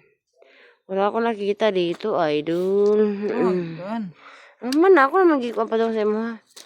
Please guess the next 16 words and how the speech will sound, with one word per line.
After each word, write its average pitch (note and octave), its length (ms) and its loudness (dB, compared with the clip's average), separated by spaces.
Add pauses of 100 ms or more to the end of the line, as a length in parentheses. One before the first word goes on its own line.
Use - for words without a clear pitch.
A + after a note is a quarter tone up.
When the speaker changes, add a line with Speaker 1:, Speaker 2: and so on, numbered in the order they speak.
(840)
Speaker 1:
Ano G#3+ 400 6
man A#3 80 6
na A#3+ 80 2
siya F#3+ 240 0
ang F3+ 80 -4
kuhan, F#3 240 0
di F3 160 0
ay. G#3+ 320 4 (1120)
Nara, C4 320 6
oh. B3+ 240 8 (580)
U A3+ 200 6 (120)
S A#3 380 2
B A3+ 240 4
charging A3+ 1000 6
diving G3 680 8
headlight. F3+ 720 4